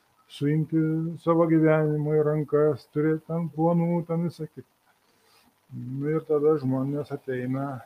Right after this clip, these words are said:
ir bombarduoja save ir kitus tokiais žodžiais. Suimiau save į rankas, aš čia visą tą viską suimsiu, aš čia visus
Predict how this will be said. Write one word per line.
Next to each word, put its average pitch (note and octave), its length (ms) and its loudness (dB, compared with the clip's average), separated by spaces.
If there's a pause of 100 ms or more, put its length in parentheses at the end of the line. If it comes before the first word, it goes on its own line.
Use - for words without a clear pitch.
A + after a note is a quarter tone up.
ir C3+ 180 -8
bombarduoja D3 1040 2
save C#3 340 0
ir C#3 80 0
kitus C#3+ 380 -4
tokiais B2 340 -6
žodžiais. G#2+ 540 -6 (680)
Suimiau C3 420 2
save B2 360 -4 (160)
į A#2+ 120 -4
rankas, D#3 800 2
aš D3+ 200 0
čia C#3 160 -2
visą B2+ 260 -6
tą A#2+ 220 -2
viską A#2+ 340 -10
suimsiu, D#3 600 2
aš D3 160 2
čia C#3 80 4
visus C3 460 -6